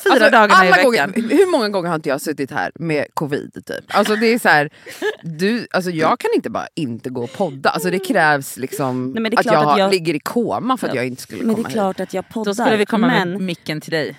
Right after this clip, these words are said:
Speaker 3: men till exempel, bara för att det, det är ju då, det är ju såklart så här mental trötthet också som
Speaker 2: Ja.
Speaker 3: gör så här. Och då måste man ju minimera, liksom, intryck och allt det där. Och, eh,
Speaker 2: Och
Speaker 3: så att nu
Speaker 2: tömma
Speaker 3: direkt
Speaker 2: schemat.
Speaker 3: då,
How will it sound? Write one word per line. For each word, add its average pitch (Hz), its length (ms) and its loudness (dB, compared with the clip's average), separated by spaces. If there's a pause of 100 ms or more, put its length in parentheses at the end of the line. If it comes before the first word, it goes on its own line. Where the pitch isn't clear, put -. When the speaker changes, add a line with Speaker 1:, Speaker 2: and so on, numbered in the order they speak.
Speaker 3:
men 233 300 0
till 233 140 -2
exempel, 208 440 -6
bara 214 160 -2
för 208 100 -4
att 196 80 -10
det, 196 140 -10
det 214 100 -8
är 220 40 -6
ju 214 120 -6
då, 156 240 -6 (120)
det - 160 -10
är 220 40 -4
ju 202 160 -2
såklart - 360 -12
så 156 100 -10
här 123 60 -6
mental 156 520 -6
trötthet - 540 -14
också - 200 -14
som 139 140 -6
Speaker 2:
Ja. 135 220 0
Speaker 3:
gör 135 140 0
så 127 60 -6
här. 139 300 -6 (540)
Och 214 260 2 (120)
då 226 140 -2
måste 240 220 -4
man 220 80 -2
ju 214 40 -2
minimera, 165 440 -4 (420)
liksom, 139 400 -10 (240)
intryck 254 520 -6
och 170 100 -2
allt 147 140 -8
det - 80 -6
där. - 220 -8 (220)
Och, 190 280 -8
eh, 185 140 0
Speaker 2:
Och 170 80 -8
Speaker 3:
så 226 100 0
att - 80 -4
nu 262 180 0
Speaker 2:
tömma 151 300 2
Speaker 3:
direkt 247 160 0
Speaker 2:
schemat. 135 160 -2
Speaker 3:
då, 196 180 0